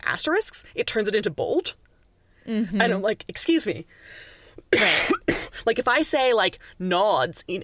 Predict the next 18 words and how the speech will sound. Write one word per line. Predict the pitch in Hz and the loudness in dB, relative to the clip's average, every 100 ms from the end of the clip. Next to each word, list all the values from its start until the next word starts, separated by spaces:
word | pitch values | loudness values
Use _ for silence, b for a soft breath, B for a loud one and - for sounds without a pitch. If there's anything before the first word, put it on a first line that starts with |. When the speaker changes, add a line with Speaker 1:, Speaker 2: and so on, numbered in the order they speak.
| - | -6
Speaker 1:
asterisks, | 185 226 - - - - - - b b b - | -4 -2 -4 -10 -10 -12 -14 -16 b b b -4
I | - 240 | 0 2
don't | 370 196 | 2 0
want | 196 208 | -2 0
that | 233 | -2
to | 208 | -4
be | 208 | -4
converted | 214 185 196 | -4 -2 -2
into | 202 | -4
bold | - 220 392 | 0 0 0
because | - 196 - | -2 -2 0
I | 226 | 2
meant | 233 254 | 0 0
the | 233 | -2
thing | 214 196 | -2 -4
with | 185 | -4
the | 160 | -4
asterisks. | 160 - - - - - | -4 -4 -10 -12 -14 -16